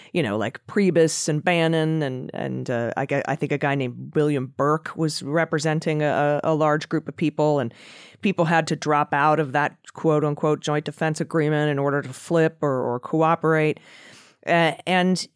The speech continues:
it, that seems to be what's happening in this case. Uh, now, this isn't the first time Fani Willis has had a problem with this lawyer. She's, she's working at a, her, uh, her, a law firm. She's a partner in a law firm. Her name is Dubrow, and she's working with somebody named Pearson.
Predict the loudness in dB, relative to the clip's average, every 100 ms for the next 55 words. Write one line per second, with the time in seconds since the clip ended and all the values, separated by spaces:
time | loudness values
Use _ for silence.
0 | -18 -18 -10 -6 -6 0 0 2 2 0
1 | 2 0 2 0 0 -4 -4 -4 -4 -4
2 | -6 -6 -6 -4 -4 -4 -6 -8 -20 -6
3 | -4 -4 -4 0 0 2 0 0 0 0
4 | -2 -2 0 0 0 -2 0 0 0 -2
5 | -4 -2 -2 -2 -2 -2 -4 -4 -6 -4
6 | -2 0 2 0 -2 -6 -4 -4 -4 0
7 | 0 2 0 0 -2 -2 -2 0 -2 -4
8 | -6 -8 -4 -2 2 2 2 0 -4 -6
9 | -4 -2 0 0 0 0 0 0 -4 -6
10 | -6 -6 -4 -4 -4 -6 -2 -2 0 -2
11 | -6 -4 -4 -2 -2 -2 -4 -4 -2 -2
12 | -4 -8 -6 -2 -2 -2 -4 -6